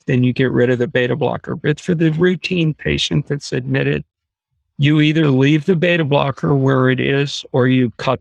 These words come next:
the dose while you're optimizing the patient. This patient was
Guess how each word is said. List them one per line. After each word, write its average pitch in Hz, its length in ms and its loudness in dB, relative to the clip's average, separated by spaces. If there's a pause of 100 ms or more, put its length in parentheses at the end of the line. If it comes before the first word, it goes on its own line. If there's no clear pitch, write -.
the 143 80 0
dose 127 580 -2 (460)
while 127 280 2
you're 127 520 0 (420)
optimizing 123 880 -2
the 120 80 -4
patient. - 480 -6 (160)
This 190 240 0
patient 165 540 -2
was 139 320 -2